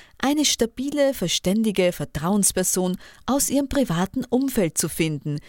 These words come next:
der Sie sich offenbaren und anvertrauen können. Das kann jemand sein, den Sie schon lange kennen, oder auch jemand, den Sie neu kennenlernen. Jeder von uns braucht jemanden,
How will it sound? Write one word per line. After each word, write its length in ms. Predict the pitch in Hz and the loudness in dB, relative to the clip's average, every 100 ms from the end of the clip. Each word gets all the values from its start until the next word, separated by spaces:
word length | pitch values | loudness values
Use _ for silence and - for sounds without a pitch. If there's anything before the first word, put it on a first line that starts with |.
| - - - | -20 -12 -2
der 180 | 311 311 | 0 2
Sie 140 | 233 | 2
sich 260 | - 147 - | 0 -2 -2
offenbaren 680 | 165 151 131 165 185 196 | -2 -2 0 0 2 0
und 240 | - 269 - | -2 -4 -2
anvertrauen 760 | 190 208 196 170 156 156 151 143 | 0 0 0 -2 0 0 0 -2
können. 480 | 160 151 139 127 - _ _ _ _ _ _ _ - | -2 0 -2 -4 -8 _ _ _ _ _ _ _ -6
Das 320 | 160 190 - | -2 2 0
kann 180 | - 175 | 0 -2
jemand 380 | 151 170 170 170 | 0 0 0 0
sein, 400 | - 185 196 190 - - - | 0 0 0 -4 -8 -20 -2
den 120 | 233 | 0
Sie 120 | 226 240 | 2 2
schon 220 | 254 240 | 2 0
lange 260 | 247 254 | 0 -2
kennen, 480 | 247 285 302 170 - - - - - | -2 -2 0 -2 -4 -12 -20 -10 -2
oder 320 | 262 285 302 | 0 2 0
auch 120 | 311 | -2
jemand, 520 | 202 220 262 262 247 - _ | 0 2 2 0 -2 -8 _
den 160 | 175 175 | 0 2
Sie 160 | 240 | 2
neu 300 | 240 247 254 | 4 4 2
kennenlernen. 920 | 247 190 156 156 151 151 147 143 123 - _ _ _ _ _ _ - | -2 -2 -2 0 0 0 0 -4 -6 -10 _ _ _ _ _ _ -2
Jeder 380 | 240 277 247 165 | 2 4 2 0
von 180 | 160 | 0
uns 240 | 160 156 - | -2 0 -2
braucht 420 | 156 175 170 - | 0 -2 -2 -2
jemanden, 480 | 170 165 160 170 | 0 0 0 -2